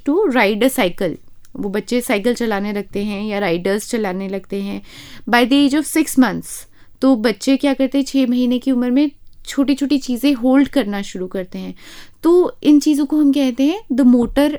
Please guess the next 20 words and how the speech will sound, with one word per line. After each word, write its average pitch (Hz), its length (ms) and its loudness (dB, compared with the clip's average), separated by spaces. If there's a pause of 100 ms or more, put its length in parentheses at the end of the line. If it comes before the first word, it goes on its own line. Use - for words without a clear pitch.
(120)
develop-, 208 520 2
motor 277 240 6
skill 277 280 4
development। 185 560 -2
आप 220 240 -6
अपने 262 200 2
मसल्स 254 500 2
के 269 120 -2
साथ - 280 -8
कैसे 190 240 -8
काम 185 240 -8
करते 190 340 -12
हो, 196 180 -10 (420)
that 233 240 2
comes 262 200 6
under, 262 440 4 (120)
uh, 208 160 -4 (140)
the 220 160 -2
biological 208 580 0
processes। 196 500 -6